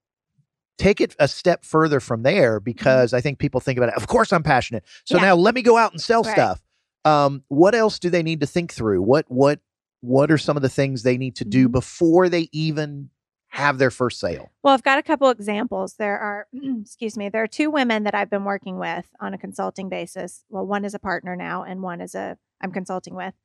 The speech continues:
Speaker 2: Um, and they both, both had product ideas that just made sense in their life. One is a nurse. She came up with a, a bodysuit for babies that opens up and allows access for tube feeding. And I've mentioned her before.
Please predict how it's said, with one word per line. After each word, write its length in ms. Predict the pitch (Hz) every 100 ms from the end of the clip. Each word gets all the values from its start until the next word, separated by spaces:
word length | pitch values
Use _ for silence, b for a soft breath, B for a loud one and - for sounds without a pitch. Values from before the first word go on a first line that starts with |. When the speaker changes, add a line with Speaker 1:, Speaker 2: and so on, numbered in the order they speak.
| _ _ _ _
Speaker 2:
Um, 300 | 208 196 185
and 200 | 226 202 240
they 360 | 254 294 285
both, 460 | 208 226 214 214 - _
both 320 | 233 233 254
had 420 | - 208 196 190 -
product 280 | 202 202
ideas 380 | 202 190 185 180 -
that 120 | -
just 200 | 214 -
made 260 | 196 180 -
sense 220 | 170 185
in 80 | 175
their 140 | 165
life. 360 | 156 - - _ _ _ -
One 260 | 196 202
is 100 | 220
a 60 | 285
nurse. 520 | 240 196 220 - - _
She 180 | - 220
came 220 | - 190
up 160 | 196 -
with 160 | 190 - -
a, 400 | 190 185 185 - _ _ _ _
a 180 | 196 190
bodysuit 520 | 208 214 220 - 214
for 100 | -
babies 520 | 202 190 185 185 180 -
that 200 | 175 -
opens 320 | 196 196 202 185
up 220 | 170 - 175
and 100 | 180
allows 560 | 180 175 175 175 - _ _ -
access 440 | 190 - 175 -
for 160 | - 190 _
tube 220 | - 302 -
feeding. 320 | 160 107 196
And 80 | 214
I've 140 | 185
mentioned 280 | 190 180 185
her 120 | 196
before. 480 | 190 - 185 107 202